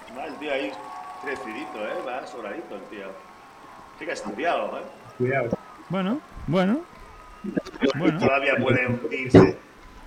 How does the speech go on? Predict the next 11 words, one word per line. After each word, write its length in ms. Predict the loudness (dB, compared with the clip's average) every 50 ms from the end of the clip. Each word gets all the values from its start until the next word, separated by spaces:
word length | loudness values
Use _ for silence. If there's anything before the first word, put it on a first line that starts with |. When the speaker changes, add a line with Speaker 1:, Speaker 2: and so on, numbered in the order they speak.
| -12
Speaker 1:
Cuanto 260 | -8 -8 -8 -6 -6
más 180 | -4 -4 -2 -2
arriba 280 | -2 -2 -2 -2 -2 -2
esté, 220 | -2 -4 -6 -6
más 260 | -4 -4 -4 -6 -6 -10
dura 260 | -10 -8 -6 -6 -6
será 240 | -6 -8 -8 -6 -6
la 120 | -6 -6
caída. 600 | -8 -8 -8 -10 -10 -12 -14 -14 -14 -16 -16 -18 -18 -18
Vamos 280 | -18 -18 -18 -20 -20 -18
allá. 320 | -18 -18 -16 -18 -18 -20